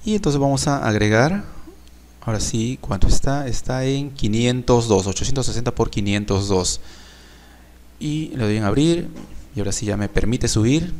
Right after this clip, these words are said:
Voy a seguir agregando. Bien, he colocado entonces dos, cuatro, seis imágenes. Este viene a ser entonces la foto principal.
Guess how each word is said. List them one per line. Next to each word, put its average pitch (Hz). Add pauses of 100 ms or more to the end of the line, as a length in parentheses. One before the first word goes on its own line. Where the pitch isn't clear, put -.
(720)
Voy -
a -
seguir 101
agregando. 143 (760)
Bien, 131
he 123
colocado 113
entonces 117
dos, 123
cuatro, 120
seis -
imágenes. 151 (440)
Este 120
viene 113
a 107
ser 113
entonces 107
la 95
foto 113
principal. 131